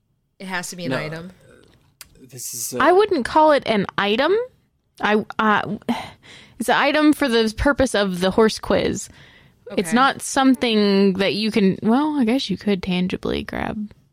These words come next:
Speaker 3: Uh, that, I wouldn't. You shouldn't do that.
Speaker 2: The Bureau of Land Management.
Speaker 3: No.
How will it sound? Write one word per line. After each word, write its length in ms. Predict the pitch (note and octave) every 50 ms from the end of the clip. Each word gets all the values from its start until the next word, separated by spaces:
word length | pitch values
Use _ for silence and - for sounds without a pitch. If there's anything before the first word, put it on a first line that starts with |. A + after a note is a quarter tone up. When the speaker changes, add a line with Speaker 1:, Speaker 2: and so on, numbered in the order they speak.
| _ _ -
Speaker 3:
Uh, 140 | G3 F#3 F#3 G3+ G#3+ - _ _ _ _
that, 260 | - F3+ G3+ G3+ F3 E3 G#3 G#3 -
I 160 | G#2+ F3 G#3
wouldn't. 720 | G3+ F3 F3+ G3+ A3 G3 F#3+ F3 - - - G#3 - -
You 120 | G3+ G#3 G#3+
shouldn't 380 | - - A#3+ A3+ B3 G#3+ G3
do 200 | G3 G#3+ A3 A3+
that. 380 | F#3 F3+ E3 E3+ E3+ F3 - - - _ - - - - - - _ _ _ _ _ _ _ _ _ _ _ _ _ _ _ _ _ _ _ _ _
Speaker 2:
The 80 | - C#3
Bureau 420 | A#2+ - C3+ C#3 C#3+ C#3 C3+ C3+
of 120 | C3 B2 B2
Land 280 | B2 A#2+ B2 B2 A#2+
Management. 560 | A#2+ B2 A#2+ A#2+ A#2+ A#2 - - A#2 - - - _ _ _ _ _ _
Speaker 3:
No. 220 | G3+ F#3+ D#3 F3